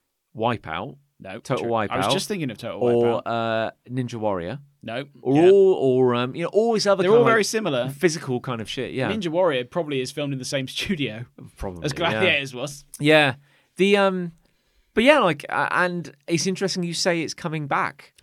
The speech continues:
Speaker 2: Yes, I'm
Speaker 1: because
Speaker 2: sure I read that
Speaker 1: Yeah.
Speaker 2: somewhere. I'm pretty confident.
Speaker 1: 'Cause it was, like, a fine formula. Like, there's worse shit
Speaker 2: People
Speaker 1: on T V.
Speaker 2: turning up to
Speaker 1: Yeah.
Speaker 2: physically combat them, combat against, like,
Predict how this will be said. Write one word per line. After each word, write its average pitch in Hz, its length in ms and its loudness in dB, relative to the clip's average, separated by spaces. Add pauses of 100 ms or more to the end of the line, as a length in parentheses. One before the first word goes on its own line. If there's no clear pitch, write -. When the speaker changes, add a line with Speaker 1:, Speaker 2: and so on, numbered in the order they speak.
Speaker 2:
Yes, 156 220 4
I'm 160 40 4
Speaker 1:
because 151 140 2
Speaker 2:
sure 190 180 2
I 185 80 4
read 117 220 -2
that 98 220 -10 (120)
Speaker 1:
Yeah. 147 100 0 (220)
Speaker 2:
somewhere. 104 240 -8
I'm 135 80 -8
pretty 139 340 -4 (140)
confident. 101 460 -12
Speaker 1:
'Cause 370 120 0
it 427 80 2
was, 415 100 -6
like, 427 140 -2
a 415 60 -2
fine 403 500 -4
formula. 262 680 -4
Like, 113 160 -4
there's 180 160 -2
worse 185 440 2
shit - 320 -4
Speaker 2:
People 202 220 2
Speaker 1:
on 196 40 2
T 127 60 -2
V. 113 40 -2
Speaker 2:
turning 180 280 2
up 131 220 -2
to 147 100 -4
Speaker 1:
Yeah. 135 200 2
Speaker 2:
physically 151 460 -2
combat 139 440 -4
them, 113 260 -12
combat 147 600 -6
against, 127 600 -8 (500)
like, 127 280 -4